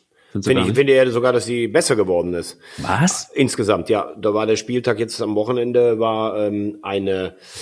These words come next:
Speaker 2: eine Ausnahme. Da waren wirklich nicht so viele gute Spiele dabei. Aber insgesamt bin ich total überrascht über die Qualität der Spiele,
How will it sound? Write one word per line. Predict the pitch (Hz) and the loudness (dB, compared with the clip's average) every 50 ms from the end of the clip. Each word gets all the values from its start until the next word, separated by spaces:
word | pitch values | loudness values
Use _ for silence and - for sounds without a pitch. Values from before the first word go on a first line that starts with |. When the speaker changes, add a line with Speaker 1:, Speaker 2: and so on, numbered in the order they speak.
| - - - | -14 -6 -2
Speaker 2:
eine | 101 104 104 | 0 2 2
Ausnahme. | 90 113 127 127 - 160 160 160 | 4 4 2 2 4 4 4 4
Da | 151 131 120 | 4 4 4
waren | 123 117 113 | 4 4 4
wirklich | 120 139 147 - | 2 0 0 0
nicht | 175 160 - | 0 0 0
so | 175 151 | -2 -8
viele | - 175 175 | -6 -4 -2
gute | 160 175 175 170 | -2 -2 -2 -2
Spiele | 151 - 165 160 156 156 | -4 -2 0 2 2 2
dabei. | 147 139 135 139 135 139 | 2 2 0 2 0 2
Aber | 135 110 107 | 0 0 -2
insgesamt | - 117 131 - - 131 120 127 123 123 110 - - - | -2 -4 -6 -6 -4 -2 0 0 0 0 -4 -8 -14 -18
bin | - 85 82 78 - 123 120 | -18 -20 -14 -8 -6 -4 -2
ich | 120 113 - - _ - | -4 -4 -6 -12 _ -10
total | - 107 - - 123 151 160 | -8 -6 -2 0 2 2 4
überrascht | 151 135 120 123 135 - - 107 | 4 4 4 2 2 0 -2 -6
über | 113 113 113 | -4 -2 -2
die | 110 110 104 | -2 -2 -2
Qualität | - 113 110 110 104 123 127 120 - | 0 0 0 0 2 2 0 2 0
der | 113 | -2
Spiele, | - - - 139 131 110 107 147 165 - | -6 -6 -4 -2 0 2 2 2 2 -2